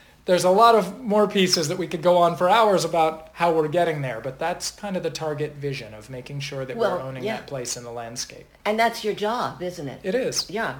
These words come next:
Speaker 2: right. The, the how we're getting there, that's your job.
Speaker 1: It is. Well, also while, you know,
Speaker 2: <laughs>
Speaker 1: fig-, while running things and
Speaker 2: That's
Speaker 1: figuring
Speaker 2: right,
Speaker 1: out how
Speaker 2: right.
Speaker 1: we're staying afloat, too.
Speaker 2: But, uh, what I was thinking when you were talking was, this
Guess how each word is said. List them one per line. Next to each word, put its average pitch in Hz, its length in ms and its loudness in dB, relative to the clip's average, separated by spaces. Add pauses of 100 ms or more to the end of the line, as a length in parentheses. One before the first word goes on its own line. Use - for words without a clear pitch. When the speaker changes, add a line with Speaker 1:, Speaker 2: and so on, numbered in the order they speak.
Speaker 2:
right. 165 240 -4
The, 170 120 -12
the 185 300 2
how 226 220 4
we're 196 120 -2
getting 208 340 -2
there, 151 160 -6
that's 180 320 -8
your 170 100 -6
job. 175 440 -12 (300)
Speaker 1:
It 269 140 0
is. 160 260 6
Well, 214 300 -4
also 226 440 8
while, 180 380 12
you 190 60 10
know, 147 320 6 (100)
Speaker 2:
<laughs> - 120 -20
Speaker 1:
fig-, 208 320 0 (240)
while 190 260 10
running 175 340 4
things 190 300 4
and 202 160 8
Speaker 2:
That's 440 160 8
Speaker 1:
figuring 440 160 10
Speaker 2:
right, 226 120 12
Speaker 1:
out 151 160 4
how 277 80 10
Speaker 2:
right. 311 160 8
Speaker 1:
we're - 40 6
staying 202 320 4
afloat, 196 400 2
too. 233 120 6
Speaker 2:
But, 208 100 10
uh, 277 180 8
what 294 220 4
I 320 140 8
was 359 120 -2
thinking 311 300 -4
when 269 120 2
you 262 80 -4
were 254 120 -2
talking 320 480 0
was, 220 480 -2
this 285 440 -8